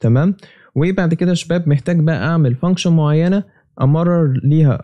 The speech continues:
رقم معين اللي هو بيمثل البرايس عشان تبتدي تحدد لي العملة بتاعت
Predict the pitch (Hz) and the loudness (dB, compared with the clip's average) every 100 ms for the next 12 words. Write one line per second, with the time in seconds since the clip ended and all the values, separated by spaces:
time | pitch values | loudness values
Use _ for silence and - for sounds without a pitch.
0 | 143 175 202 175 156 160 196 208 - 139 | -4 -2 0 2 2 0 -2 -2 0 0
1 | 156 139 139 156 - 117 - 135 135 170 | 2 0 0 0 -2 -2 -2 -2 -2 -2
2 | 196 180 143 175 170 143 - 175 185 - | -2 -2 -2 0 0 -2 -2 0 -2 -4
3 | - 131 143 180 170 190 190 _ - 127 | -2 -2 0 0 0 0 -2 _ -6 -2
4 | 147 170 156 - 170 175 170 | 0 0 0 0 -2 -2 -4